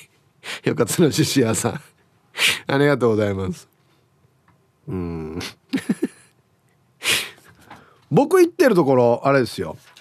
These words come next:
白髪染めてカットしたら、大体これぐらいですよ。うん。で、一対一だけ。他に人いないわけ。そう。で、おしゃべりもあんまりしないんで、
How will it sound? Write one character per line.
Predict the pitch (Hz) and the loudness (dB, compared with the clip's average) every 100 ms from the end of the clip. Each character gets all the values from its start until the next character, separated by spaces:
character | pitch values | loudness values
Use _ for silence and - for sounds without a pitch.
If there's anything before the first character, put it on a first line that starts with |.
| _ _ _ _ | _ _ _ _
白 | - 214 214 | 0 2 4
髪 | 214 | 2
染 | 196 156 120 | 2 0 0
め | |
て | - 117 90 - | 0 0 -2 -6
カ | - | -4
ッ | 165 | -2
ト | - 123 | -2 -4
し | |
た | - 95 | -2 -2
ら、 | 87 117 | 0 2
大 | 147 139 | 0 0
体 | 147 | 0
こ | 127 | 2
れ | 110 | 2
ぐ | 101 | 2
ら | 92 | -2
い | |
で | |
す | - - | -6 -16
よ。 | - _ _ _ _ _ _ _ | -20 _ _ _ _ _ _ _
う | 104 | -8
ん。 | 92 82 - _ _ _ _ _ _ - _ 165 | -6 -8 -16 _ _ _ _ _ _ -20 _ 0
で、 | 170 139 - _ _ _ _ _ _ _ _ _ _ _ - | 0 -2 -8 _ _ _ _ _ _ _ _ _ _ _ -2
一 | - - | 0 0
対 | - 226 214 | 4 4 4
一 | - | 2
だ | 175 - | 0 -2
け。 | - _ _ _ _ _ _ _ _ _ - _ _ _ _ _ _ _ _ _ 160 - | -10 _ _ _ _ _ _ _ _ _ -20 _ _ _ _ _ _ _ _ _ -20 -4
他 | 185 247 | 2 2
に | |
人 | 202 214 | 6 6
い | |
な | 190 | 6
い | |
わ | 156 | 2
け。 | - - _ _ - - - - - | -4 -20 _ _ -20 -20 -20 -20 -8
そ | - 156 110 | 0 0 2
う。 | 175 | 4
で、 | 269 - | 4 2
お | 220 | 0
し | 208 | 2
ゃ | 247 | 4
べ | 233 | 4
り | 233 226 | 6 6
も | 226 | 6
あ | |
ん | 160 | 4
ま | 143 | 2
り | 147 | 2
し | 160 | 2
な | 151 | 4
い | 123 | 2
ん | 92 | -2
で、 | 90 | -4